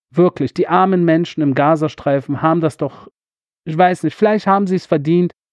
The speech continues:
wenn sie diese, diese, wenn sie die Hamas zweitausendsechs gewählt haben. Aber es ist traurig. Es ist traurig, weil ich bin sicher, dass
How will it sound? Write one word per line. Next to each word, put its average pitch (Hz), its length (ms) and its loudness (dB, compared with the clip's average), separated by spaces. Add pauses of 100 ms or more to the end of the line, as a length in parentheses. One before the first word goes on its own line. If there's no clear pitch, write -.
(180)
wenn 165 220 2
sie 160 140 -2
diese, 156 400 -4
diese, 156 560 2
wenn 160 220 0
sie 165 100 -6
die 160 100 -2
Hamas 143 440 0
zweitausendsechs 139 840 -2
gewählt 123 400 -2
haben. 110 260 -10 (600)
Aber 160 140 2
es 175 100 0
ist 190 160 -4
traurig. 165 460 0 (240)
Es 151 180 -4
ist 170 140 -4
traurig, 175 600 0
weil 160 160 0
ich - 120 -6
bin 165 160 0
sicher, 165 400 0
dass - 320 -6